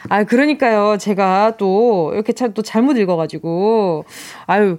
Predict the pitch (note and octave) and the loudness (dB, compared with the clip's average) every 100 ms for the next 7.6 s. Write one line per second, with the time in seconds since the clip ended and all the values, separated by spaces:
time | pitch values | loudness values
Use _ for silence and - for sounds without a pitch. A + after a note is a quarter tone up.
0 | - - G4 G4+ B3 C4+ D#4 A3 - C#4 | -8 2 4 6 4 4 4 2 0 2
1 | F4 E4 A#4 B4 A#4+ A#4 A4 G4+ F#4+ F#4+ | 2 2 4 4 4 2 2 0 0 -2
2 | F#4+ G#4+ - F#4+ F#4 G4+ - G#4+ A#3+ C4 | -2 -2 2 4 2 0 0 2 4 4
3 | C#4+ C4 B3 D#4+ C4+ G3+ C4 - C4 D4 | 4 4 4 4 2 2 0 0 0 2
4 | F4 E4+ G4 G#4 B3+ A#3 A#3+ G3 B3+ - | 2 4 4 4 4 4 2 2 0 2
5 | E4 C4+ D#4+ D#4+ - D#4 D4 A#3+ D#4 A#4+ | 0 0 2 0 0 0 0 0 0 0
6 | - G4 F#4 F#4 E4+ F4+ D4+ B3 B3 A3+ | -2 -2 0 0 0 0 0 -2 -2 -4
7 | G3+ A3+ - D#3 D#3 | -4 -4 -6 -12 -12